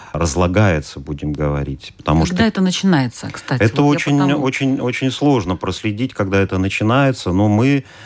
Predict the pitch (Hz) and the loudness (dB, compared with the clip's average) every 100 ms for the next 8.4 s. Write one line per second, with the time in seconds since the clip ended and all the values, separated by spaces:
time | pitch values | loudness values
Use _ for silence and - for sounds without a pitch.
0 | - - 82 101 117 107 - - 98 101 | -20 -10 -2 2 2 0 -2 -6 -6 -2
1 | 117 95 87 87 82 95 101 98 82 - | -4 -2 -2 -2 -2 0 2 2 -2 -10
2 | - - 87 85 98 98 101 - 143 104 | -20 -8 -4 -2 -2 0 0 0 0 0
3 | 82 - 117 120 95 78 73 - - - | -4 -2 0 0 0 0 -2 -6 -16 -20
4 | - 92 90 - 90 78 87 90 85 80 | -8 -4 -4 0 -2 0 -2 2 2 2
5 | 78 78 - 85 - 92 87 71 67 69 | 2 0 -2 -2 -2 0 2 2 -2 -8
6 | - 76 69 65 78 76 73 76 78 - | -6 -4 -4 -4 -2 -2 -2 -2 -2 -4
7 | - 80 87 78 87 85 87 78 - 78 | -6 0 0 0 2 2 2 -2 -4 -2
8 | 87 80 78 | 0 2 0